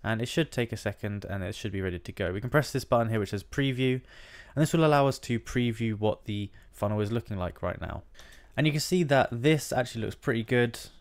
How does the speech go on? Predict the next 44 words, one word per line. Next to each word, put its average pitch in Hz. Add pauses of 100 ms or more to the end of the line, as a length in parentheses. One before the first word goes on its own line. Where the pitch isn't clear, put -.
(220)
Uh, 95
it 120
looks 151
a 147
lot 123
different 123
than 104 (460)
on 107
here, 123 (120)
and 107
that's 107
because, - (120)
uh, 92
a 104
lot 107
of 98
these 98
images 95
and 95
stuff -
haven't 98
loaded 90
in. 87 (680)
We've 147
also 196
got 175
this 156
thing 165
called -
pop-up, -
so -
we 139
can 160
add 170
a 151
pop-up -
here. 131 (360)
We 113
might 117
want 117
to -
add 104
a, 98
um, 92